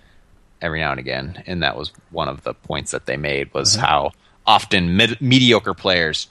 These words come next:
Speaker 1: go with the fancy play, which is often a mistake.
Speaker 2: Yeah.
Speaker 1: So, just something to keep in mind for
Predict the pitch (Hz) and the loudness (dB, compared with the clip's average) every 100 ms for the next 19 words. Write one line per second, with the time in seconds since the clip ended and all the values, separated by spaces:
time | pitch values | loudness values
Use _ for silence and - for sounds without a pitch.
0 | _ _ - 98 87 80 78 82 78 78 | _ _ -2 0 0 -4 -4 -2 -2 -6
1 | 71 71 65 71 - 76 - - 73 71 | -10 -8 -8 -8 -8 -8 -8 -2 -2 -2
2 | 76 73 69 - 62 60 - - - - | -6 -10 -10 -8 -8 -8 -14 -20 -16 -10
3 | 98 92 _ _ _ - - - _ _ | -10 -12 _ _ _ -14 -12 -12 _ _
4 | - _ - - 160 127 110 101 107 90 | -20 _ 2 4 4 2 -2 -4 -6 -4
5 | 85 71 73 - 65 67 | -6 -8 -12 -12 -12 -12